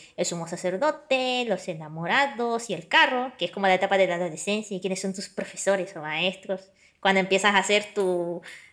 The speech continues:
rebeldía de la vida, que eso lo propone los enamorados y que es muy bonito. Y ya cuando quieres salir adelante, cuando quieres salir del nido,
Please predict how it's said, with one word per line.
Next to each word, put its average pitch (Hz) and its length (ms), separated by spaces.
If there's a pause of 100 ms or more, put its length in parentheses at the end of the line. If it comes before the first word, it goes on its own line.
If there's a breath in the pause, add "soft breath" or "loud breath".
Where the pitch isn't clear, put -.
rebeldía 214 720
de 214 120
la 220 120
vida, 190 300
que 165 80
eso 185 260
lo 175 160
propone 175 320
los 185 80
enamorados 175 480
y 190 40
que - 100
es 165 80
muy 170 120
bonito. 170 340 (320)
Y - 60
ya 175 120
cuando 202 180
quieres 196 180
salir 196 240
adelante, 190 500
cuando 151 160
quieres 170 200
salir 180 240
del 165 320
nido, 214 340